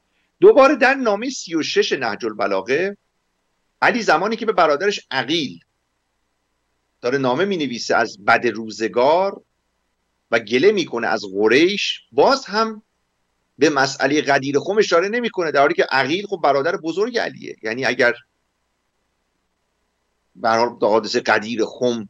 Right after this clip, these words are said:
نشان دهنده حق خلافت علی بود، خب علی باید به راحتی به عقیل میگفت: «برادر، مگه ندیدی در روز غدیر خم پیامبر من رو برگزید ولی اونها قبول نکردن؟» حالا ایشون چی میگه؟ در نامه سی و شش به برادرش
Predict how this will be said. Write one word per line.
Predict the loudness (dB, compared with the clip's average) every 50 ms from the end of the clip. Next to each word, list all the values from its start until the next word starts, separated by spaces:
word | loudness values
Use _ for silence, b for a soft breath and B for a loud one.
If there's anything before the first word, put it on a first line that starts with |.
| _ -6
نشان | -4 -2 0 0 -2 0
دهنده | 0 0 0 0 -2 -2 -2 -2 -2
حق | 0 0 -2 -2 -2 -4 -8
خلافت | -6 -4 -2 0 0 0 0 0 -2 0 0
علی | -2 -2 -2 -4 -4 -6
بود، | -8 -8 -10 -10
خب | -8 -6 -4
علی | -2 0 2
باید | 2 2 2 2
به | 2
راحتی | 4 4 4 2 0
به | 0 0 2
عقیل | 2 2 2 0 -2 -4
میگفت: | -4 -8 -12 -12 -12 -12 _ _ _ _ _ _ _ _ _ _
«برادر، | -2 0 0 0 0 -2 -2 -2
مگه | -4 -8 -6
ندیدی | -6 -6 -6 -6 -8 -12 -6
در | -2 -2 -2
روز | -2 -4 -6 -8 -4
غدیر | 0 0 0 0 0 -4 -4
خم | -4 -6 -8 -8 -8 _ _ _ _ _ _ _ _ _ _ _ _ _ _ _
پیامبر | 0 2 2 2 0 0 0
من | 0 0 -2 -2
رو | -2 0
برگزید | 2 2 2 2 0 -4 -10 -10 -10 -12 -16 -10 _
ولی | -8 -8 -8
اونها | -8 -8 -8 -6
قبول | -4 -4 -6 -6 -6 -8 -8
نکردن؟» | -8 -6 -6 -8 -8 -8 -10 -14 -16 -16 _
حالا | -4 -4
ایشون | -2 -2 -4 -4
چی | -4 -4
میگه؟ | -4 -2 -2 -4 -4 -4 -6 _ _ _ _ _ _ _ _ _ _ _ _ _ _ _ _ _ _ _ _ _ _ _ _ _ _ _ _
در | 2 2 4
نامه | 2 2 2 2 2 0 -2 -4
سی | -6 -6 -6 -4
و | -4 -4
شش | -2 -2 -4 -4 -2
به | -4 -2
برادرش | 0 0 2 2 2 0 0 -2 -2 -4